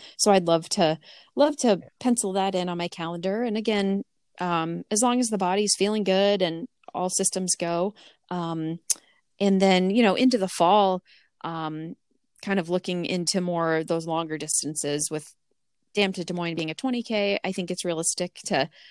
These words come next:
maybe put a half marathon on the, on the calendar in the fall. Um, and then a, a, a reaching far goal would be to, to hop in a marathon before the end of the calendar year. Um, and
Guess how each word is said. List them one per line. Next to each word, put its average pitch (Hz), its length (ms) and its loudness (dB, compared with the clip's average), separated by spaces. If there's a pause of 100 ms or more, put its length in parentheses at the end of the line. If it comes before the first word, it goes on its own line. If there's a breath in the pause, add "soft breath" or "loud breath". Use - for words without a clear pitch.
(320 loud breath)
maybe 175 240 0
put 240 220 2
a 214 120 4
half 202 300 2
marathon 190 340 -6
on 180 140 -6
the, 175 140 -8 (260)
on 180 160 -6
the 165 420 -2
calendar 180 320 -4
in 170 120 -4
the 170 40 -4
fall. 160 440 -2 (500)
Um, 160 320 4
and 214 140 2
then 202 160 2
a, 175 200 0 (320 loud breath)
a, 175 160 -2 (160)
a 143 140 -4 (580)
reaching 165 760 0
far 180 260 4
goal 160 220 4
would 160 120 0
be 170 160 0
to, 156 160 -2 (180)
to 202 120 0 (460)
hop 214 240 -2
in 180 80 -2
a - 20 -8
marathon 156 480 -4
before 170 300 0
the 170 100 -2
end 156 160 -6
of 156 60 -4
the 151 40 -12
calendar 180 400 -4
year. 247 320 0 (380 loud breath)
Um, 165 440 0 (500 loud breath)
and 180 480 2